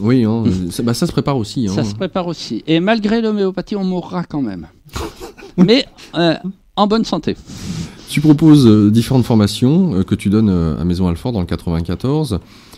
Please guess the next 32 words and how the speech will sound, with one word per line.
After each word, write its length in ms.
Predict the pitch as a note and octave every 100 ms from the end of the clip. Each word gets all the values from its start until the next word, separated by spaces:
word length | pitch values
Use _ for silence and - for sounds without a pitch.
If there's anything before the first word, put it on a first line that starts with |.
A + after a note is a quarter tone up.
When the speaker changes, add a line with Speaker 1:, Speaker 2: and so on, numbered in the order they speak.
| -
Speaker 1:
euh, 180 | G2+ F#2
et 60 | G2
qui 180 | -
retracent 400 | G#2 G2+ A2+ B2
finalement 300 | - F#2 G2+
ces 160 | A2+ F2+
deux 160 | E2+ G2+
branches 300 | F#2+ A2 -
principales 580 | F#2 - F#2 G2 A2+
qui 180 | - E2+
sont 220 | - G2+ F2
importantes 360 | E2 E2+ F#2
pour 140 | - D#2
toi, 300 | G2+ G#2+ G#2+ - -
aussi 180 | G2 G#2
bien 140 | G2+
l'homéopathie 600 | G2 F#2 E2 E2 A#2+ A#2+ - - -
que, 100 | A2+
euh, 440 | A2+ G2+ F#2 F2
l'astrologie, 840 | F2 F2+ - G2 E2+ E2+ F#2+ D#3 E3
voire 360 | G#2+ A#2+ C3 F2+
les 140 | F#2
deux 120 | G#2+
associés, 360 | G2 F#2 - C3
c'est 100 | -
en 80 | G2
fonction 380 | G2+ F2 B2
de 100 | G#2+
la 80 | F#2+
sensibilité 500 | F2+ A2+ A2+ G2 F#2+
de 60 | D3
chacun. 380 | A2+ - G2+